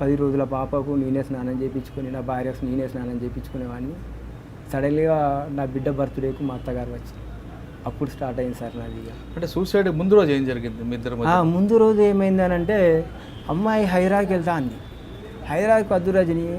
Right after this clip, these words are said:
Speaker 1: ఇప్పుడు పోయే కాన్సెప్ట్ ఎక్కడిది హైదరాబాద్కు, వద్దు" అని నేనన్నా. "నేను వెళ్తా" అన్నది. "వద్దు" అని అన్నలే. ఆ రోజు మా బాంబర్ది గారు మా ఇంటికి వచ్చిండు. ఏది, నా భార్య వాళ్ళ చిన్న బాబు కొడుకు,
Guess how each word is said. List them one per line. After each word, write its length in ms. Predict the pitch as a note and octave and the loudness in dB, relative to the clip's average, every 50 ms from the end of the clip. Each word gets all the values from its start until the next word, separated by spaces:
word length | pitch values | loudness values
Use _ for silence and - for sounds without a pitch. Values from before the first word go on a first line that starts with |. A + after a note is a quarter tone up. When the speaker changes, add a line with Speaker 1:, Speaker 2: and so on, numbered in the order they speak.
| F#3 F#3 D3+ | -4 -4 -4
Speaker 1:
ఇప్పుడు 220 | C#3+ - A3 G#3+ | -2 2 2 4
పోయే 240 | F#3+ G#3 G3+ G#3+ G3+ | 6 8 8 6 6
కాన్సెప్ట్ 460 | G3+ F#3 F#3 F#3 E3+ G3 F#3+ - G3+ | 4 2 0 2 2 2 2 2 0
ఎక్కడిది 300 | F#3+ - G3 F#3 F3 F3 | 0 2 2 2 2 4
హైదరాబాద్కు, 480 | E3 E3 E3 E3+ E3+ E3 D#3+ - F3 D#3+ - - - - - - C#3+ | 4 4 4 4 2 2 2 0 -4 -8 -8 -10 -12 -12 -8 -2 0
వద్దు" 260 | C#3+ C#3+ C#3 C#3 D3 | 0 0 0 0 0
అని 240 | D3+ D#3 F3 F#3 D#3+ | 0 0 0 0 0
నేనన్నా. 380 | C#3 C3 C3 B2 A#2+ A#2 A#2 - - - - - - - - - G#3+ | 0 0 -2 -4 -4 -6 -8 -10 -12 -14 -14 -14 -14 -14 -8 -4 -2
"నేను 160 | A3+ A3+ G3 | 0 0 2
వెళ్తా" 320 | F3+ E3+ D#3+ C#3+ D#3 D3 | 2 2 2 2 0 0
అన్నది. 320 | C3+ C3 B2+ A#2+ A#2 B2+ - - - - - - E3 | -2 -2 -4 -6 -6 -8 -10 -12 -14 -12 -10 -6 -2
"వద్దు" 300 | E3 D#3+ D#3 D#3 E3+ E3+ | -2 0 0 0 2 2
అని 200 | E3+ E3 D#3+ D3+ | 4 4 4 4
అన్నలే. 580 | D3 D3 D3 D#3 D#3 E3+ E3 D#3 D3 D3 D3+ - - - - - - - - - - - - | 4 4 4 4 6 6 6 4 4 0 -2 -6 -12 -16 -16 -16 -14 -16 -16 -14 -10 -4 0
ఆ 140 | C3+ D3+ F3 | 2 4 4
రోజు 200 | F#3 G3 G3 G3 | 6 6 4 6
మా 140 | G3+ G3+ F#3+ | 6 6 6
బాంబర్ది 480 | F3 E3+ E3+ E3+ F3 F#3 F#3 F3 F#3 | 6 6 6 6 6 4 4 6 6
గారు 120 | F#3 F3+ F3 | 6 6 4
మా 100 | F3 E3 | 4 2
ఇంటికి 220 | D#3 D3 D3+ D3+ | 2 2 2 2
వచ్చిండు. 280 | C#3+ C#3+ - D3 C3 C3 | 0 0 0 0 2 4
ఏది, 340 | C#3+ D3+ E3 D#3+ E3+ E3+ E3 | 4 4 4 6 4 4 4
నా 160 | D#3+ D#3 D3+ | 2 2 2
భార్య 340 | C#3+ C#3+ D3 D#3 E3 F3 F3 | 2 2 2 4 4 6 6
వాళ్ళ 200 | E3+ E3+ F3 E3+ | 6 6 4 4
చిన్న 300 | E3 - D#3+ D#3+ D#3+ D#3+ | 2 2 0 2 2 2
బాబు 280 | D#3+ E3 D3+ D3 D3 | 2 2 2 0 0
కొడుకు, 300 | C#3 D3 C#3 C#3 - A#2+ | -2 0 0 0 -2 -6